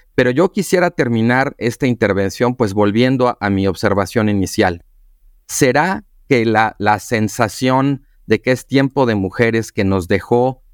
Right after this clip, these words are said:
el proceso para las candidaturas pro-, eh, presidenciales fue más bien excepcional? ¿O a poco eran tan buenos los hombres como para ganar en una ventaja de siete u ocho contra uno o dos?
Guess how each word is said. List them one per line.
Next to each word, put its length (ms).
el 140
proceso 560
para 220
las 180
candidaturas 600
pro-, 340
eh, 160
presidenciales 840
fue 120
más 180
bien 220
excepcional? 760
¿O 80
a 80
poco 280
eran 260
tan 340
buenos 520
los 240
hombres 440
como 220
para 240
ganar 240
en 100
una 160
ventaja 560
de 140
siete 360
u 160
ocho 280
contra 340
uno 240
o 80
dos? 460